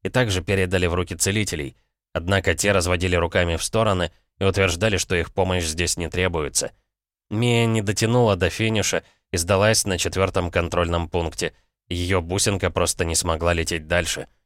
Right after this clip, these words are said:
Ну а троих авантюристов нашли мертвыми со следами ран на теле. Если Солнечный Рыцарь рассказал о нападении и объяснил гибель Эдрика,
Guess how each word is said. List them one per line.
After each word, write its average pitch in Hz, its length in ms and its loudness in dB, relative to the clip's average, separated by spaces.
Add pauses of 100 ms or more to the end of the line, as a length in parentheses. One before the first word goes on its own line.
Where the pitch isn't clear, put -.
(420)
Ну 113 100 2
а 127 60 4
троих 139 260 2
авантюристов 135 640 2
нашли 117 320 2
мертвыми 120 520 2
со 110 140 0
следами 107 420 0
ран 101 240 2
на 98 80 0
теле. 71 420 -2 (500)
Если 95 320 2
Солнечный 95 600 2
Рыцарь 98 300 2
рассказал 92 480 2
о 92 60 0
нападении 98 600 -2
и - 100 -6
объяснил 92 560 -2
гибель 85 380 -2
Эдрика, 98 480 0